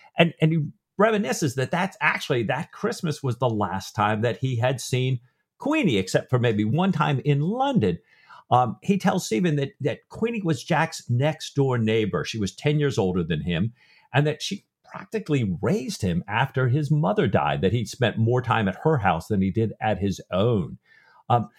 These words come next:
Jack asks Stephen if he knows Doctor Johnson, Dictionary Johnson. And, and there's a really interesting response here,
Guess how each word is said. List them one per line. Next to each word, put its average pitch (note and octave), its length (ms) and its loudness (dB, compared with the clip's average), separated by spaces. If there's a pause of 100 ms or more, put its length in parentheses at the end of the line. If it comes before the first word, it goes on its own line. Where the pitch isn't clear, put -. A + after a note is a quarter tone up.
(180)
Jack - 300 -2
asks F3 300 0
Stephen F3+ 300 0
if E3 120 0
he F3+ 100 4
knows C3 320 2
Doctor F2 320 -2
Johnson, F3 420 2
Dictionary G#2+ 480 0
Johnson. E3+ 640 0
And, D#3+ 140 4
and D3+ 200 -2
there's D#3+ 140 -2
a F#3+ 60 -2
really F4 420 -2
interesting F#3 580 0
response - 560 -2
here, F2 300 0